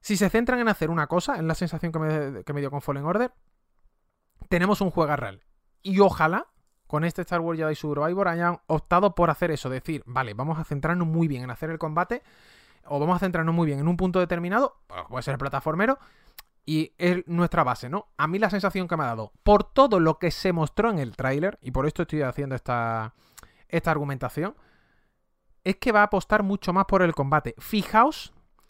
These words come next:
que de todo el tráiler que hemos visto, solo hay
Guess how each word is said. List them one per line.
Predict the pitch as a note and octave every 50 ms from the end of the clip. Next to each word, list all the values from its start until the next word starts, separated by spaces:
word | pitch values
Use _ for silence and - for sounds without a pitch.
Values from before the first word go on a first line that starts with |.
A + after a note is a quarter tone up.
| _ _ _ -
que | - G3+ F#3+
de | F3+ F3
todo | E3+ - A3+ A#3+ C4
el | B3+ A#3 G3
tráiler | - - E3+ D#3 C#3+ B2+ B2 A#2+ A#2
que | - E3
hemos | E3 D3+ C3 A#2+
visto, | B2+ D3+ F3+ - - - C4+ D4+ _ _ _ _ _ _ _ _ _ - _ _ _ _ _ _
solo | - - - A#3 A#3+ B3+ B3+ A3+
hay | E3+ C#3+ C#3